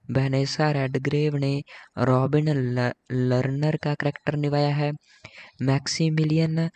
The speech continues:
सचेल ने जैसन लर्नर का कैरेक्टर निभाया है,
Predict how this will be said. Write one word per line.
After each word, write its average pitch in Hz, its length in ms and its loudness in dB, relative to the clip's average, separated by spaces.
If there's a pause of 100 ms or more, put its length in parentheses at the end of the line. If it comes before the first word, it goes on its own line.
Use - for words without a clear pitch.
(280)
सचेल 139 440 0 (160)
ने 139 200 0
जैसन 135 580 -2 (140)
लर्नर 135 420 -2
का 147 180 -4
कैरेक्टर 143 420 -4
निभाया 143 400 0
है, 143 220 0